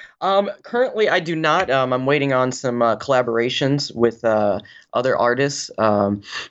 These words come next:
but as soon as I, uh, get confirmation from those guys and, uh, get their, uh, tracks in, then I will be able to, uh,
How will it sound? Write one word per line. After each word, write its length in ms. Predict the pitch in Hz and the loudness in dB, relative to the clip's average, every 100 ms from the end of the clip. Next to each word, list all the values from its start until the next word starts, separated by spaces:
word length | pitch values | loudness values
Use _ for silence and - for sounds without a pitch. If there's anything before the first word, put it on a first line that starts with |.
| _ - | _ -12
but 340 | 127 156 123 113 | -4 -2 0 -2
as 120 | - | -2
soon 180 | 160 147 | 0 0
as 140 | 131 | 0
I, 400 | 127 123 120 120 | 0 2 2 0
uh, 480 | - 113 113 113 113 - - | 0 -2 0 2 2 -2 -4
get 340 | 131 117 117 - | 2 2 0 0
confirmation 600 | 139 147 117 113 110 110 | 0 2 0 0 -2 -4
from 200 | 123 117 | -2 0
those 220 | 117 117 | 0 0
guys 400 | 131 123 127 131 | -2 0 0 -2
and, 260 | 110 107 107 | -4 -2 0
uh, 220 | 104 101 | 0 0
get 260 | 104 107 - | 0 -6 -2
their, 340 | 107 107 107 - - _ | 0 0 -2 -10 -20 _
uh, 180 | 110 107 | 0 0
tracks 460 | - 135 117 - | 0 0 0 -2
in, 320 | 147 135 131 131 _ - | 0 0 -2 -8 _ -8
then 240 | 113 113 | -2 0
I 100 | 107 | 2
will 120 | 107 | 2
be 120 | 104 113 | 0 0
able 180 | 110 | 0
to, 340 | 104 - 117 113 | -4 -2 0 0
uh, 440 | 101 101 101 - | 2 0 0 -4